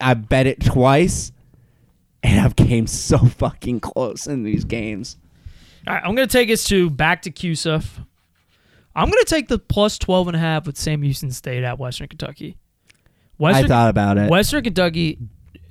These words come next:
Speaker 2: just missed out. Just with the loss to New Mexico State this weekend, is eliminated them from contending in Conference U S A title game.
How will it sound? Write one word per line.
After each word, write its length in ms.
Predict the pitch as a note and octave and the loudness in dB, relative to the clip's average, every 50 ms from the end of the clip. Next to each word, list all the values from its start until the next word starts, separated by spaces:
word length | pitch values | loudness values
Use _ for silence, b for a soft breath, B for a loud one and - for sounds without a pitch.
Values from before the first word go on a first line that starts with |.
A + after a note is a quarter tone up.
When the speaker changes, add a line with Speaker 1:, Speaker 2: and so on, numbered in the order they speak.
| - - G3 | -20 -14 -12
Speaker 2:
just 500 | D3 C#3+ C#3 D3+ D#3+ F3 G3+ - - F#3 | -8 -2 2 4 4 4 2 0 -2 -2
missed 320 | F3+ F#3+ G3 F#3 - - | 0 0 0 0 0 0
out. 360 | F3 D#3 C#3 B2+ B2 G#2+ - - - _ _ _ _ _ _ _ _ _ _ _ _ _ _ - - | 0 0 0 -2 -4 -8 -12 -18 -20 _ _ _ _ _ _ _ _ _ _ _ _ _ _ -6 -4
Just 120 | E3+ D#3 C#3+ | -4 -2 0
with 120 | E3+ F3+ | 0 0
the 80 | D3+ E3 | 2 2
loss 280 | D3+ D3+ E3 F#3 G3+ - | 2 4 4 2 2 0
to 60 | G#3 | 0
New 40 | F#3 | 0
Mexico 280 | F#3 F#3 - - F#3 | 0 0 0 -2 -2
State 200 | D#3+ - E3+ D#3+ | -2 0 -2 -2
this 160 | D3+ D3 - | -2 -4 -4
weekend, 400 | D#3+ D3+ C#3+ - D3 C#3 C3+ B2+ - - | -4 -4 -4 -4 -8 -8 -8 -10 -10 -6
is 180 | D#3 D3 C#3 | -4 -4 -2
eliminated 500 | C#3+ C3 C#3+ D#3+ E3+ F3+ F3 F3+ F3+ F3+ | -2 -2 -2 0 0 0 0 0 0 0
them 200 | E3 E3 D#3 D#3+ | 0 -2 -2 -2
from 180 | - E3 D#3 C#3+ | -4 -6 -6 -6
contending 640 | - D#3+ C#3+ - - D#3 C#3 C#3+ C#3 C3 B2+ C3 C3+ | -6 -8 -6 -4 -4 -4 -4 -4 -6 -8 -8 -10 -10
in 300 | - D3 D3 D3 C#3+ C3 | -10 -8 -10 -10 -10 -10
Conference 400 | - - C#3 C3 C3 C#3 C3 - | -8 -6 -6 -6 -6 -8 -10 -8
U 80 | C3+ | -8
S 80 | C3 - | -6 -6
A 80 | C3+ | -8
title 340 | B2 - - C#3+ B2+ A#2+ A2+ | -6 -4 -4 -4 -4 -6 -8
game. 220 | B2+ C3 - - | -14 -16 -16 -16